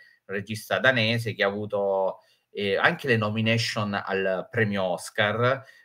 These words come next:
eh, oltre a essere addirittura come, sia come miglior documentario internazionale, come miglior film animato e addirittura anche come miglior film straniero, quindi ha avuto tre candidature, non ha preso premi, però comunque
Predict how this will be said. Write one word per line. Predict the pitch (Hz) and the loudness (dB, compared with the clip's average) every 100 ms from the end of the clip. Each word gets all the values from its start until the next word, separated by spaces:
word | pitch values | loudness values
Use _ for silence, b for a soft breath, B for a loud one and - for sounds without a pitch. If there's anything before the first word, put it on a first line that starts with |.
| _ | _
eh, | 87 85 80 80 78 | -10 -8 -6 -6 0
oltre | 87 120 117 | 2 2 4
a | 107 | 2
essere | 107 - 101 - | 2 0 0 0
addirittura | 101 117 117 139 | -4 -4 0 0
come, | 117 107 | 2 0
sia | - 180 | 2 2
come | 180 120 | 2 0
miglior | 107 104 104 | 0 -2 -2
documentario | 104 101 95 104 95 | -4 -4 -6 -2 -2
internazionale, | 95 98 92 90 - - 120 120 | -4 -8 -10 -12 -12 -2 2 2
come | 110 104 | 2 -4
miglior | 113 117 113 | 0 0 0
film | - 104 | -4 -4
animato | 101 117 170 190 180 170 - - _ _ _ _ _ | -4 -2 -4 -4 -2 -2 -4 -16 _ _ _ _ _
e | 190 190 | 4 6
addirittura | 175 185 - 190 | 6 0 4 6
anche | 151 123 | 6 2
come | 135 | 0
miglior | 131 123 123 | 0 2 2
film | 117 123 | 2 -2
straniero, | 113 - 104 104 95 104 | -4 0 0 2 0 0
quindi | 139 | 0
ha | 120 | 0
avuto | 117 110 | 2 0
tre | - 117 | 0 0
candidature, | 117 107 104 135 123 107 104 95 87 73 | 0 -4 0 0 -2 0 2 4 2 -2
non | 110 127 127 | -4 0 2
ha | 117 107 95 - - | 2 4 2 -2 -4
preso | 110 101 107 | -2 -2 -2
premi, | 107 98 92 | 2 2 0
però | 95 123 98 | -2 0 0
comunque | 101 110 120 - 104 101 92 | -2 -4 -4 0 2 4 2